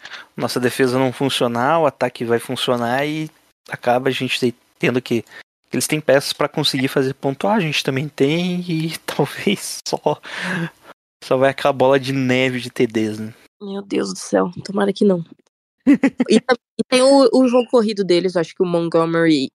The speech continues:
Speaker 2: é, tá bem na temporada, o Gibbs também foi draftado aí no primeiro round, é um bom também
Speaker 1: Por
Speaker 2: running
Speaker 1: que que eles
Speaker 2: back,
Speaker 1: não
Speaker 2: tá
Speaker 1: voltam
Speaker 2: res-
Speaker 1: no começo? Que eles draftaram o, o Gibbs ali e não tavam usando.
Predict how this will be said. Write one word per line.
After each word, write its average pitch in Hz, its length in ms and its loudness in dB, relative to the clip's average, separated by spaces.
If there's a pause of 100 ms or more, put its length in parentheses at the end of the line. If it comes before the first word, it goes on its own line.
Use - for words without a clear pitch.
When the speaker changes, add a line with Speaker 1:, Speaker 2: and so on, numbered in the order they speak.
(240)
Speaker 2:
é, 156 280 0
tá 160 140 -4
bem 151 260 0
na 185 100 2
temporada, 160 800 0
o 156 400 0
Gibbs 175 360 -2
também 160 460 0 (340)
foi 160 160 4
draftado 151 440 0
aí 151 120 4
no 151 340 4
primeiro 175 360 0
round, 165 440 -2 (580)
é 165 120 4
um 165 100 4
bom 170 320 4
também 160 480 2
Speaker 1:
Por 160 100 4
Speaker 2:
running 160 160 2
Speaker 1:
que 151 80 -2
que 151 60 2
eles 156 120 6
Speaker 2:
back, - 20 4
Speaker 1:
não 139 120 4
Speaker 2:
tá - 20 -2
Speaker 1:
voltam 147 280 2
Speaker 2:
res- 135 100 -4
Speaker 1:
no 123 80 -2
começo? 127 800 -2 (560)
Que - 80 -8
eles 143 160 0
draftaram 147 680 -2 (140)
o, 143 40 -4 (540)
o 131 200 -8
Gibbs 143 220 -2
ali 139 140 2
e 165 40 2
não 180 120 -2
tavam 202 320 0
usando. 156 460 0